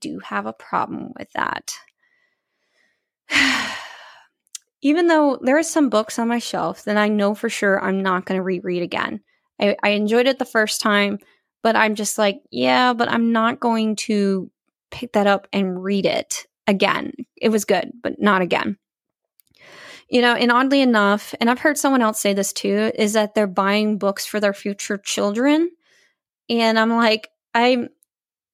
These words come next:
I don't have any kids." And I did think about that. Like, "Oh, what if my kids would want this book?"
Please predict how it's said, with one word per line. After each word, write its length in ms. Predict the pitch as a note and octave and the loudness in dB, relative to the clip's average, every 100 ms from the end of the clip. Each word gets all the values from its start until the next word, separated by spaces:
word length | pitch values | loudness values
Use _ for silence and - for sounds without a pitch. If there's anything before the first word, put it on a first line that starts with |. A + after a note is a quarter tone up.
| - | -2
I 60 | |
don't 180 | B3 D#4 | 0 0
have 200 | C4 C#4+ | 2 0
any 140 | C4 | 0
kids." 500 | A#3+ - G3 - - - | -4 -4 -4 -4 -8 -4
And 160 | G#3+ A3 | 0 0
I 80 | |
did 240 | G#3+ A#3+ A#3+ | 2 0 0
think 160 | A#3 | -4
about 300 | A3+ G3+ F#3+ | -2 0 0
that. 180 | G#3+ - | -2 -2
Like, 180 | G#3+ G#3 | -2 -2
"Oh, 160 | C#4+ D#4 | 2 2
what 220 | A#3+ B3 | 2 2
if 160 | C4 | 0
my 80 | B3+ | -2
kids 340 | A#3+ E4+ E4 - | -2 -2 -2 -4
would 140 | G#3+ | -4
want 200 | G#3 G3 | -4 -4
this 160 | G3+ - | -4 -4
book?" 360 | - G3 - | -2 -2 -4